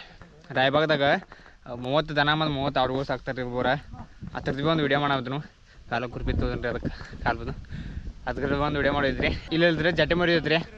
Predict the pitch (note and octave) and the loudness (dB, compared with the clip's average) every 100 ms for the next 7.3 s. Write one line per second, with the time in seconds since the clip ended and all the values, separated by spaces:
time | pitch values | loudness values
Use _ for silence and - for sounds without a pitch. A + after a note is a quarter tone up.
0 | C3+ D3 D3+ D#3 D3+ D#3+ C#3+ D#3+ D#3+ E3 | -4 -2 0 2 4 2 0 -2 0 2
1 | E3 F#3 - - - - C#3+ C#3 C#3 D3 | 2 -2 -10 -18 -20 -12 -8 -6 -4 -2
2 | E3 D#3 C#3+ D3 D#3 D#3 C#3+ D3 C#3+ C3 | -2 -4 -6 -6 -4 -2 -4 -4 -6 -6
3 | C3+ C3 C#3+ - - - - - - C3+ | -6 -6 -8 -8 -12 -12 -14 -14 -8 -6
4 | B2 C#3 C3 C3+ D#3 C#3+ D3 C#3+ C#3 C3+ | -4 -2 0 2 2 2 2 0 0 0
5 | C3+ C#3 C3+ C#3+ - - - C3 C3+ C3+ | 2 0 0 -6 -6 -10 -6 -4 0 4
6 | C3+ C3+ C3 C3 B2+ - - - - - | 6 8 6 2 -2 -8 -20 -18 -16 -4
7 | B2+ B2+ | 2 4